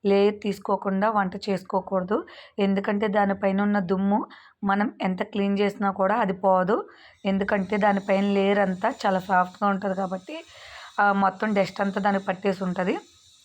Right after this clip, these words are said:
అందుకని పైన లేయర్ తీసేసుకోవాలి. లేయర్ తీసుకున్న తర్వాత లోపల బ్లాక్ కలర్లో చూపించాను కదా, అదంతా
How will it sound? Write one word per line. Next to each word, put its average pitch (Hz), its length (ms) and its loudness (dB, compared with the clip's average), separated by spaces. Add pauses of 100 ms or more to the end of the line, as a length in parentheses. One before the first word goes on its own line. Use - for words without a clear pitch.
(220)
అందుకని 196 460 0
పైన 202 260 2
లేయర్ 196 260 2
తీసేసుకోవాలి. 190 760 -2 (1500)
లేయర్ 202 340 0
తీసుకున్న 208 340 -4 (120)
తర్వాత 190 380 0 (440)
లోపల 190 480 4
బ్లాక్ 196 280 2
కలర్లో 202 360 2
చూపించాను 196 520 -2
కదా, 196 120 0 (400)
అదంతా 196 320 2